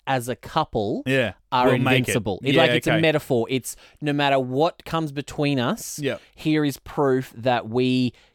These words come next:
Speaker 1: get married, we have a kid, they
Speaker 2: Yeah.
Speaker 1: prosper, we have a, we have a grandson.
Speaker 2: Mm.
Speaker 1: We,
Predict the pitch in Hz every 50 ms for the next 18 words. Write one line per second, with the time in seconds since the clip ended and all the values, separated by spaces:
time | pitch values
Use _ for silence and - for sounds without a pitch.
0 | _ - 120 113 - - 135 151 170 170 165 165 165 160 151 127 120 120 104 110
1 | 117 113 110 - - - - 151 143 139 135 131 123 117 - 110 139 123 98 -
2 | - 151 147 - - - 139 135 131 135 123 127 123 123 123 123 123 131 143 160
3 | 165 143 135 120 131 127 127 131 131 117 - - 104 90 - - - 120 120 117
4 | 110 98 92 104 110 131 147 151 156 151 156 160